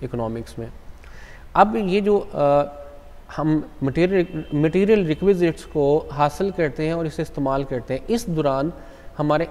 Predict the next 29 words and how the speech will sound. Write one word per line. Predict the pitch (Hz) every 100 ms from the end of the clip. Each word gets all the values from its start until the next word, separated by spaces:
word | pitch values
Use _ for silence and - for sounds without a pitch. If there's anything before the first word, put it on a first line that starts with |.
| -
actions | 170 - 196 175
दो | 147 135 127
तरह | 135 127
के | 120 120
हैं, | 117 120 - - -
एक | 151 147 -
individual | 165 143 156 175 190 185 - - 127
या | 135
social। | 135 123 - 110 - - -
यानी | 131 147 180 180 - - - -
हम | 160 175
या | 147 151
तो | 156 170
infraadi | 160 139 151 143 151 185
तौर | 170 156
पर | 156 156 165
कुछ | 160 151
ऐसे | - 139 - 165 151 - -
actions, | 143 - 190 170 151 - -
अ, | - 139 -
अ, | 135 135 -
activities | 143 139 170 160 175 160
करते | 151 127 131
हैं, | 135 139
कुछ | 143 151
ऐसे | 135 147
actions | 139 - 165
करते | - 131 131
हैं | 131